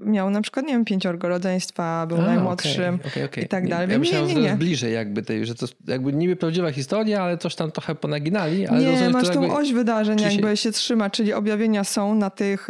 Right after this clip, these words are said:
Speaker 1: działkach. Faktycznie on wybudował sanktuarium Matki Boskiej. E, faktycznie Kościół był temu przeciwny i nigdy tego nie uznał. Faktycznie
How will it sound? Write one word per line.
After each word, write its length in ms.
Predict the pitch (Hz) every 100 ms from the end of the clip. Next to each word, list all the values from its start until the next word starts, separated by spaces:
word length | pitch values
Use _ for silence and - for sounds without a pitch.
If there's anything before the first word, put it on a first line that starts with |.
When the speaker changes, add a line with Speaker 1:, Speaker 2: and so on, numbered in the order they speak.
| 208
Speaker 1:
działkach. 420 | 196 190 220 208
Faktycznie 480 | 214 - 247 240 214
on 180 | 208 202
wybudował 580 | 202 196 208 196 185
sanktuarium 640 | 185 196 185 208 190 180 175
Matki 360 | 175 165 - 180
Boskiej. 480 | 165 - - 180 185 _ -
E, 160 | 180
faktycznie 640 | 180 196 - 226 240 208 190 - _ -
Kościół 340 | 214 - 196
był 120 | 190
temu 300 | 185 190 190
przeciwny 540 | - 196 - 190 196 180
i 60 |
nigdy 240 | 185 175 180
tego 260 | 180 185
nie 160 | 190 175
uznał. 340 | 175 175 175
Faktycznie 640 | 185 196 - 220 - 196